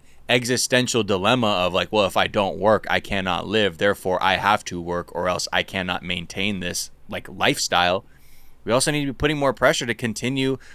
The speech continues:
with aid so people don't have to have this, like, terrible fork in the road of, like, well, do I give up all my income?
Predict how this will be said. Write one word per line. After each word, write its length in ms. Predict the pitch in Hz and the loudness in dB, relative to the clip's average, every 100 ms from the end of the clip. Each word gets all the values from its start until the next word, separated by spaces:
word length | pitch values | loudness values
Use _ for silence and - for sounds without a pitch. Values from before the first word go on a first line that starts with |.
| - - | -14 -4
with 160 | 117 - | -4 2
aid 380 | 113 139 127 120 - - | 4 6 4 -2 -12 -20
so 200 | - 123 | -4 -2
people 320 | 113 120 123 113 | 0 0 2 0
don't 300 | 98 117 107 | 2 0 2
have 200 | 117 117 | 2 2
to 180 | 110 90 - | 0 -6 -10
have 240 | - 117 120 | 0 2 2
this, 180 | 120 | 0
like, 260 | 120 110 - - - | 2 2 0 -20 -12
terrible 500 | - 120 135 127 120 | -2 4 4 4 2
fork 400 | - 113 127 151 | 0 4 4 4
in 80 | 104 | 0
the 100 | 92 | 0
road 320 | 92 95 98 | 2 4 4
of, 80 | 90 | 4
like, 240 | 95 87 - - - - | 2 2 -4 -20 -14 -6
well, 100 | 98 | 0
do 120 | 110 | 4
I 80 | 98 | 4
give 180 | 98 117 | 4 4
up 160 | 113 | 6
all 140 | 107 104 | 4 2
my 160 | 92 | 2
income? 580 | 90 113 147 202 214 208 | 0 -2 0 0 0 -4